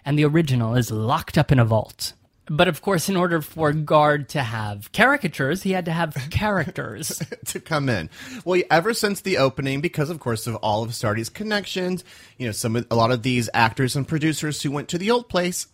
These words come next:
Speaker 2: just came over to the new place, and of course, since there's even more stars and producers and writers, and there's more places to seat them, the place quickly became quite famous. Now, it's interesting, though,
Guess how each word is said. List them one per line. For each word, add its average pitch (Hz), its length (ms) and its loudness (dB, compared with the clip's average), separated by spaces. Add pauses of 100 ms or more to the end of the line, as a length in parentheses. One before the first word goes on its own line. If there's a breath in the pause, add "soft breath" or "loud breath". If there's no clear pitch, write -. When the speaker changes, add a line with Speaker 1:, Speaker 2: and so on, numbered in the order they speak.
(180)
Speaker 2:
just - 180 -12
came 101 180 -4
over 98 140 -4
to 123 80 -18
the 151 80 -6
new 202 140 0
place, 135 340 -2
and 117 180 -6
of 110 140 -6
course, 107 260 -2
since 113 200 -6
there's 113 240 -2
even 120 260 -6
more 165 300 0
stars 120 640 0
and 107 120 -6
producers 110 480 -4
and 107 140 -2
writers, 107 500 0
and 117 160 -2
there's 110 220 -4
more 165 180 2
places 214 380 -2
to 196 120 -6
seat 143 300 -4
them, 120 300 -2 (320 loud breath)
the 123 80 -4
place 139 280 -2
quickly 208 360 0
became 139 340 -2
quite 98 260 -2
famous. 98 440 -4 (340 loud breath)
Now, 170 220 0
it's - 260 0
interesting, 131 680 0
though, 113 400 2